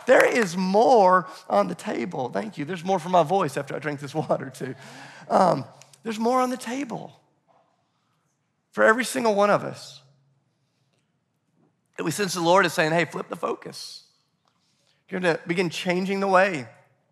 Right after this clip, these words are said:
that you think, that you think about what it means to be the people of God. The third word that we have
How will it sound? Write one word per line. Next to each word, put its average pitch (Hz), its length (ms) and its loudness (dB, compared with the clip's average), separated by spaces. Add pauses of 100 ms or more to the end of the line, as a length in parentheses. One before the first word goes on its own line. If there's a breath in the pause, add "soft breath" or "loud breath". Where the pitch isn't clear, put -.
(120)
that 160 80 0
you 160 80 -2
think, 165 480 -8
that 160 160 0
you 160 80 -4
think 175 360 -6
about 143 280 2
what 147 120 -2
it 143 120 -6
means 147 480 -6 (440 soft breath)
to 160 80 -12
be 151 300 -2
the - 140 -12
people 143 240 -4
of 127 100 -8
God. 143 220 6
The 131 60 -4
third 156 280 2
word 147 440 2
that 131 140 -4 (400 loud breath)
we 151 140 -2
have 127 240 -4